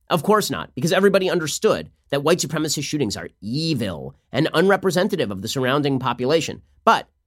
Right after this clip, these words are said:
and, and certainly are not justified by anything that is happening in the world. But this piece from the Washington Post basically attempts to lend justification to the shooting. It's pretty astonishing. Here's what it says. "The J C Kosher Supermarket sits on a block that appears the portrait of an American cultural melting pot.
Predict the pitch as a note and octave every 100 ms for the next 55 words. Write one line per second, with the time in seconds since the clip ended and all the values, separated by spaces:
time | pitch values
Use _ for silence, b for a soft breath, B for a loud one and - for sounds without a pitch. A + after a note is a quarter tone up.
0 | _ D#3+ D#3+ G#3 C#4 G#3 A#2+ - D3+ D#3+
1 | F3+ F#3+ F#3 G2 A2 B2 D3+ F3+ F3 D#3
2 | B2+ B2+ C#3 C#3 B2 C#3 G3 A2+ C#2+ _
3 | _ _ _ _ _ _ _ _ - D#3
4 | B3+ B3 C4 F#3 E3+ E3+ F#3 F#3+ E3 D3
5 | G3 - F3 G3+ - E3+ A#2 E3+ F3 -
6 | B2+ D#3 D3 C#3 C3 C3 D3+ D3 A2+ G#2
7 | - D3+ D2 D#2+ - B3+ D3 - C3+ B2
8 | - - _ _ G#3 G3 E3 C#3+ B2 C#2
9 | - _ _ _ _ - C#3 B3 C4+ A3
10 | D#3+ D#3+ D3+ C#3 D#3+ B2+ G#2+ C3 - A#3+
11 | F#3 C#3 A#2+ A#2 C#3 C3+ B3 G3 A#2 B2+
12 | F#3 - F2 - B2+ B2+ B2+ C3+ C3+ E2
13 | - B2+ E3 F#3+ G2+ F2